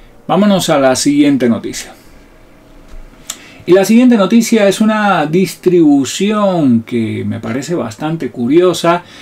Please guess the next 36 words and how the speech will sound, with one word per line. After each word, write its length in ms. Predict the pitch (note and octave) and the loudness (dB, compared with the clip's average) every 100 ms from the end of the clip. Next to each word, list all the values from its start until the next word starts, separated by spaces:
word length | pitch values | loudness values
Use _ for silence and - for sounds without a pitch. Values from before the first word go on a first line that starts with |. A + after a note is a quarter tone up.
| - - - B2+ | -20 -20 -8 0
eh, 260 | B2+ B2 | 2 2
esta 240 | C#3+ D3+ F#3+ | -2 0 0
distribución 640 | E3+ C#3+ C3+ A#2+ F3+ G3 | 0 0 -4 0 -2 0
es 160 | F3 - | -4 -8
Porteus. 1000 | - C3+ B2 A#2 F#3+ G#3 D#3 - - - - | -4 0 0 -2 -4 0 0 0 -10 -20 -12
Es 120 | B2+ | -8
una 220 | F3+ F#3+ | -4 -2
distro 580 | D#3+ F#3+ F3 F#3+ G3 F#3+ | 2 0 0 0 2 0
con 280 | E3 C#3+ B2 | -2 -4 0
base 640 | C#3+ D3+ F#3 F3+ D3+ B2+ | -2 0 0 0 0 -6
Slackware 880 | A2+ A#2+ C#3+ F3 D#3+ B2+ C3+ D#3+ F#3+ _ - - _ | -6 -4 -2 0 0 0 0 -2 -6 _ -20 -20 _
que 180 | - C3+ | -2 0
ahora 480 | C3 E3 F#3 F3+ - | 2 2 2 0 -2
acaba 380 | C3 D#3+ F#3 D#3+ | -6 0 0 0
de 80 | C3 | 0
liberar 400 | B2+ B2 D3 D#3+ | 2 0 0 -2
su 160 | E3+ | -2
versión 420 | B2+ A#2 D3+ D#3 | -2 -4 -4 -6
cinco 400 | D3+ F3+ E3 D3+ | -6 -6 -4 -6
punto 380 | - D#3+ D3+ D3 | -8 -8 -6 -8
cero. 460 | - G3 G3 C3 - _ - - - - | -4 -2 -2 -2 -8 _ -20 -20 -20 -10
Esta 520 | C#3+ - F#3+ G3 F3+ C3+ | -8 0 2 4 2 2
versión 440 | C3 A#2+ E3+ F3+ | 0 0 0 0
cinco 280 | E3 E3+ E3 | -2 -4 -4
punto 280 | C#3 C#3+ B2 | -4 -4 -4
cero, 400 | A#2 E3 G3 A3+ | -2 0 0 -2
como 260 | D#3 A#2 G#2+ | -2 -2 -4
seguro 460 | - B2 D3 D#3 A#2+ | -6 -2 0 0 -2
te 80 | |
imaginarás, 840 | D#3+ F3 C3 A2 E3+ F#3 E3+ D#3 C#3+ | -2 -2 -2 -2 -2 0 -2 -2 -6
es 180 | B2+ | -8
con 280 | - E3 C#3 | -6 -4 0
base 480 | C3+ D3 D#3+ D#3+ D3+ | 0 0 -2 -4 -4
a 160 | A#2+ A#2+ | -6 -6
la 140 | A2+ | -2
nueva 520 | B2+ C#3+ D3 D3+ C#3+ | -2 0 0 0 -2